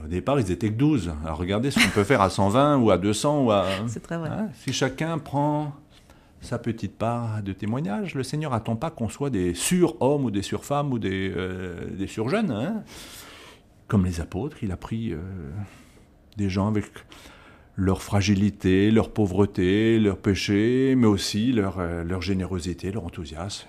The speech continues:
Speaker 1: Et puis si chacun, puis un moment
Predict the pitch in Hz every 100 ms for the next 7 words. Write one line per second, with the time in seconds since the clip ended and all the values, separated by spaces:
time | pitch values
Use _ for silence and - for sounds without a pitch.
0 | - - 101 - 92 - 82 - 80 87
1 | 90 _ _ _ - - _ _ - -
2 | 87 82 82 80 80